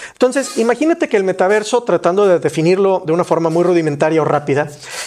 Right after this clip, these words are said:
es, eh, un mundo digital donde tenemos interacciones más allá del plano físico. Entonces, vamos a plantear esta pregunta. Imagínate que estamos en el metaverso,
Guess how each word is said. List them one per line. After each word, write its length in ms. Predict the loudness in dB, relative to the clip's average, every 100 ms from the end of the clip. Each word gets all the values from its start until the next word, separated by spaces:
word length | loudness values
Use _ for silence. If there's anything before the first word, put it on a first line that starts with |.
| -2
es, 320 | 0 0 -2 0
eh, 680 | 2 4 2 2 -2 -10 -2
un 140 | -2
mundo 340 | 2 2 2 0
digital 420 | -2 -4 -2 0
donde 180 | 0 0
tenemos 320 | 0 0 0
interacciones 840 | -2 0 -2 0 0 0 -2 -4
más 220 | -2 0 0
allá 180 | 2
del 160 | 0 0
plano 240 | -2 -2
físico. 400 | -2 -2 -4 -8 -18 _ _ -20 -20 -14
Entonces, 760 | -6 -2 0 -2 -4 -8 -10 -14 _
vamos 300 | -4 -2 -2
a 80 | -2
plantear 300 | -2 0 -2
esta 160 | -2
pregunta. 420 | -2 0 0 -2 -4
Imagínate 480 | 0 0 0 0 0
que 60 |
estamos 380 | -2 -2 -2 -2
en 260 | -2 -2 -4
el 120 | -2 0
metaverso, 520 | 0 0 0 -2